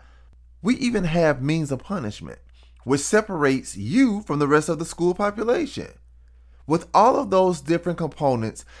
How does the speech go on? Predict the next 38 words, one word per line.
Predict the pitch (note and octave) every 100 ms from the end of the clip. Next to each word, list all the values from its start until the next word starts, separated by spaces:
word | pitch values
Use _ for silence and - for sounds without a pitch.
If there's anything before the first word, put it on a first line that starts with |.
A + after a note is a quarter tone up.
| -
that | C3+ -
are | C#3
reflective | A#2 - F3 F3+ E3+ D3+ -
of | G#2+
what | G#2 C#3 -
we | A2+ C4
see | C#4 - F3
in | A2+
the | G#2
world, | G2 E3+ B2 F2 F#2 - -
sports, | - - - C3+ C#3 - - - - - -
cliques, | - F3 - - - - -
or | A2 G2
groups, | F2+ E3+ A3+ - - - -
authority | G#2+ - C3+ C#3+ D#3+ F3+
figures, | - E3+ E3+ F#3 F#3 -
and | B2+ A#2+
so | - F#3+ G#3+ C3
on, | G#2 A2 A2+ - -
it | F#3+
is | D3 -
hard | - E3 E3
to | D#3
accept | C3 - D#3 -
that | A#2+
racism | G2+ C#3+ C#3+ B2 A2
in | G2+ G#2
education | A2+ A2+ - C3+ B2 B2 -
is | C#3+ C#3
something | - F#3+ F#3+ E3
we | A3
still | - - B3 C4+
deal | F#3 G3
with | G3 F#3+
in | G3
the | F3+
twenty-first | G#3 G#3 F#3+ G#3 F#3+
century, | G#3 A3 C4 D#4 D#4+